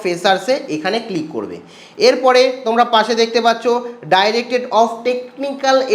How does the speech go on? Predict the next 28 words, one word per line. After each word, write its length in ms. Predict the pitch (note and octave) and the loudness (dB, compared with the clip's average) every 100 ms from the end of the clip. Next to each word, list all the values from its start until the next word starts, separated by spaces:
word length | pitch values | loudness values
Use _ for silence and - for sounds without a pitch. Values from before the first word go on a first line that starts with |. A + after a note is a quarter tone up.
| G#3+ | 4
education, 500 | A3+ A3 G#3+ A#3+ A#3+ B3 - - | 4 2 2 2 0 -2 -12 0
অর্থাৎ 460 | F#3+ G#3+ B3+ A#3+ | 2 2 0 0
তোমরা 260 | A3+ A3 A3 | 0 2 4
যারা 180 | A3+ A3+ | 4 4
ইঞ্জিনিয়ারিং 800 | A3 A3+ A3 A#3+ A3+ A3+ A3+ A3 | 0 -2 -2 2 2 2 0 0
বা 100 | G#3+ | 0
টেকনিক্যাল 640 | A3 A3+ A#3 B3 B3 A#3+ | 0 -6 -4 -4 0 0
কলেজে 440 | A3+ F#3+ G3 G#3+ G#3+ | 0 0 2 -2 -2
পড়ছো, 360 | G3 G3 A#3 | -4 -2 -2
টেকনিক্যাল 600 | A3 A3 G#3+ B3 A#3+ A#3+ | -2 -2 -4 -4 -2 -2
ফিল্ডে 560 | A#3 A3 G#3+ A3 G3 C3 - - | 0 2 4 4 0 -2 -8 -4
কলেজ 280 | F#3+ G#3+ A#3 | 0 2 2
ইউনিভার্সিটিতে 600 | A3+ A3 G#3+ G3+ G#3 G#3 G#3+ | 0 2 2 2 -2 -4 -2
পড়ছো, 320 | F#3 F#3 A3 | -2 -2 -2
তারা 360 | A3 F#3 E3+ F3+ | 0 2 4 2
এখানে 480 | D#3 D#3+ F#3+ G3 - | 0 -4 -2 -2 -2
apply 380 | D#3 D#3 F3 E3+ | -2 -2 0 2
for 260 | E3+ F3 F#3+ | 2 -2 -2
freshers 420 | D#3+ C#3 D#3 C#3+ C#3 - - | -4 -4 -4 -4 -6 -14 -6
অ্যাপ্লিকেশনে 640 | C#3+ C#3+ C#3 C3+ F3 A3 | -6 -6 -12 -8 -6 -6
ক্লিক 240 | - D#3+ - | -6 -8 -8
করবে। 260 | - - - - - - - - _ | -12 -14 -18 -20 -20 -20 -20 -20 _
তারপরে 540 | A3 C4 C#4+ B3+ F3+ D#3 - | 2 4 2 2 2 -4 -6
একদম 460 | - G#3+ A3 D4 D4+ | -2 -2 2 2 2
শেষে 340 | D4+ A#3 A#3 | 0 0 0
তোমরা 280 | A#3+ B3 A#3+ | 2 4 4
দেখতে 300 | G#3 G#3 A#3+ | 2 -2 -2
পাবে 500 | G#3+ A3 F3+ F3+ G3 | 0 0 0 -2 -4